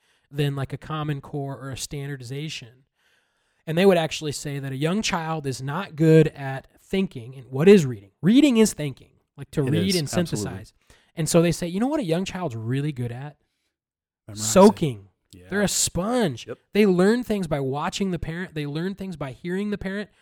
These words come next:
Speaker 1: The parent says a word, and then all of a sudden that two-year-old is saying it.
Speaker 2: Mm-hmm.
Speaker 1: Wow, how'd they do that? They're a sponge.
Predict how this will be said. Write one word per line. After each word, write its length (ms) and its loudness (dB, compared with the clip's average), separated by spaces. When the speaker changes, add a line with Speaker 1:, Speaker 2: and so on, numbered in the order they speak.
Speaker 1:
The 60 -6
parent 380 -4
says 240 -2
a 80 2
word, 320 2
and 100 0
then 60 -8
all 160 -14
of 80 -12
a 60 -8
sudden 320 -8
that 180 -10
two-year-old 540 -4
is 100 -10
saying 400 -6
it. 160 -16
Speaker 2:
Mm-hmm. 160 -8
Speaker 1:
Wow, 300 -2
how'd 180 -6
they 100 -4
do 220 -2
that? 240 -6
They're 100 -6
a 80 -6
sponge. 560 -8